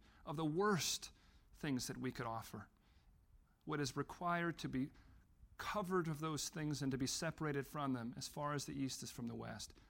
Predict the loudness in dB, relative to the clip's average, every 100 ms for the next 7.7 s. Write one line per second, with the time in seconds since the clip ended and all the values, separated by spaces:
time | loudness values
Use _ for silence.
0 | -10 -4 -2 -2 -4 -2 -4 -4 -6 -10
1 | -18 -20 -20 -10 -6 -6 -6 -6 -2 2
2 | 4 4 2 -2 -2 0 0 0 -2 -4
3 | -4 -4 -4 -4 -4 -6 -8 -10 -12 -16
4 | -20 -20 -20 _ _ _ _ _ _ -20
5 | -20 -20 -10 -6 0 0 0 0 -2 0
6 | 0 2 2 -2 -4 -2 0 0 -2 0
7 | 2 2 2 -2 -4 -6 -8